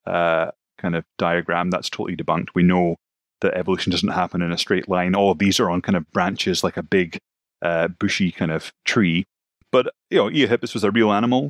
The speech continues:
which is cool, right at the beginning. And you have problems with, with lumping and splitting in the horse family tree as well. So just North American horses, for instance, until fairly recently, they've been a, a total mess with, like,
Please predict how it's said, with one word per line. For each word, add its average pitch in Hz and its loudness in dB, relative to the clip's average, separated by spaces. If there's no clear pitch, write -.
which - -10
is - -4
cool, 123 2
right 113 2
at - -4
the 95 -8
beginning. 110 0
And 95 4
you 104 2
have 107 2
problems 120 2
with, 113 2
with 101 -2
lumping 117 2
and 107 4
splitting 113 2
in 107 4
the 107 2
horse 110 -2
family 107 2
tree 117 -2
as 98 -2
well. 110 0
So 98 -2
just 123 0
North 110 2
American 104 0
horses, 90 -2
for 85 -2
instance, - -2
until 110 2
fairly 104 2
recently, 90 0
they've 98 2
been 87 0
a, 78 -6
a - -8
total - 0
mess 82 -4
with, 90 -10
like, 87 0